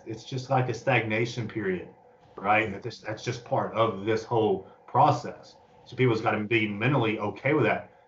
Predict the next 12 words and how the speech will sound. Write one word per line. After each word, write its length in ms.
because 200
sometimes 380
people 260
get 180
crazy 400
and 160
they 100
wanna 200
always 300
chase 520
the 60
scale, 640